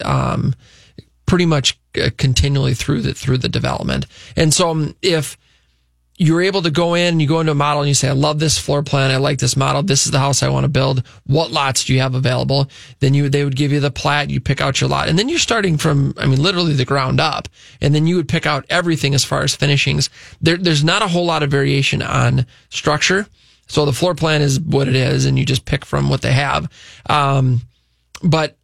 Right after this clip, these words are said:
if it's in the process, if it's already been started, you have a lot less options, especially with the, the nationals, because they've already scheduled out all of the selections, what's gonna go in there. You, you have far less to choose from if they've started the house. Um, even if it isn't,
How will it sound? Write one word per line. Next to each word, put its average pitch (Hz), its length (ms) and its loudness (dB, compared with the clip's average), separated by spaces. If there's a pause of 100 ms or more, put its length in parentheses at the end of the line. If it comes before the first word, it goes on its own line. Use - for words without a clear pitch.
if 165 180 2
it's 147 140 0 (220)
in 233 180 2
the 233 80 0
process, 135 720 0
if 131 80 0
it's 131 100 0
already 143 220 0
been 131 160 0
started, 156 500 -2 (240)
you 165 160 4
have 156 140 0
a 147 40 -2
lot 143 360 -2
less 131 260 0
options, 127 460 0
especially 147 500 0
with 139 220 -2
the, 139 120 -4
the 135 140 -4
nationals, 135 540 -2
because 135 400 0 (420)
they've 156 180 2
already 151 180 0
scheduled 143 440 0
out 139 220 0
all 131 240 -2
of 123 80 0
the 123 80 2
selections, 139 680 0 (340)
what's 147 200 0
gonna 139 180 0
go 135 180 0
in 139 120 0
there. 139 320 2
You, 143 280 -2
you 135 260 0
have 135 240 0
far 156 580 -4
less 143 340 0
to 139 120 -4
choose 151 320 0
from 160 400 0 (240)
if 156 180 0
they've 143 160 0
started 135 340 0
the 131 80 0
house. - 380 -4 (400)
Um, 131 160 2
even 202 240 2
if 156 140 0
it 156 100 2
isn't, 143 340 0